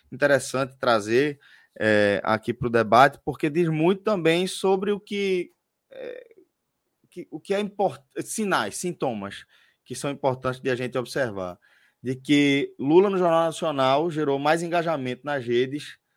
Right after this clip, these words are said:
do que Bolsonaro e Ciro somados. Primeiro de tudo, primeiro aspecto que eu acho que é importante ressaltar,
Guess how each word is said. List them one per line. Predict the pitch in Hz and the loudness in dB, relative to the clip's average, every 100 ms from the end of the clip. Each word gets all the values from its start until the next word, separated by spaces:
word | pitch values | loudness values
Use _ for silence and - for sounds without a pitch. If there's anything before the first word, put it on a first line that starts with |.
| _ - | _ -12
do | 113 127 | -8 -8
que | - 131 131 127 123 _ _ - | -4 -2 2 2 0 _ _ -8
Bolsonaro | 123 151 - 151 120 120 127 147 151 | -2 -2 -2 -4 0 2 2 -2 -6
e | 135 | -10
Ciro | 127 - 135 | -10 -6 -6
somados. | 139 160 131 98 85 - _ _ | -6 -10 -6 -6 -8 -16 _ _
Primeiro | - 180 208 214 | 0 2 4 0
de | 208 | -2
tudo, | 180 180 185 | 0 2 0
primeiro | 175 180 196 | -4 -2 -2
aspecto | - 139 143 143 | -4 -4 -4 -4
que | 151 | -4
eu | |
acho | 135 | -4
que | - | -6
é | |
importante | 135 147 131 131 131 | -8 -6 -4 -4 -6
ressaltar, | 135 127 147 - 85 | -8 -6 -8 -6 -10